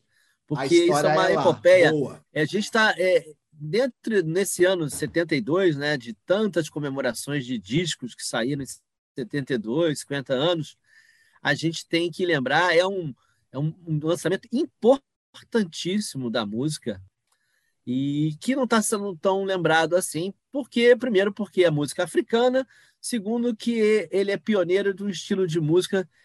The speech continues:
Speaker 1: que, apesar de, é, eternamente cultuado, reciclado e reap-,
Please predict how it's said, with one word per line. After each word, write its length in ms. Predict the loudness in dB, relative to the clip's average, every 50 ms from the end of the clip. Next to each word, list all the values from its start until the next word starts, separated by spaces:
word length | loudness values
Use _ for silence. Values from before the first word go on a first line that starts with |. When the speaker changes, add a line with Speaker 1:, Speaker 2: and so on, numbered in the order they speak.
| _ _ _ _ _
Speaker 1:
que, 300 | 0 2 4 4 4 4
apesar 580 | 2 2 0 0 0 0 0 2 2 0 0 -4
de, 380 | -6 -4 -2 -2 -2 -2 -4 -8 _ _ _ _ _
é, 400 | -12 -12 -12 -12 -14 -10 -8 -8
eternamente 640 | -6 -2 0 0 0 0 -2 -4 -4 -6 -8 -10 -10
cultuado, 760 | -8 -8 -8 -8 -6 -4 -2 0 0 0 0 0 -2 -4
reciclado 920 | -4 -4 -4 -4 -6 -10 -14 _ -6 -4 -4 -2 -2 -4 -4 -4 -6 -6 -6
e 300 | -8 -10 -12 -14 -16 -12
reap-, 360 | -6 -4 -4 -4 -4 -6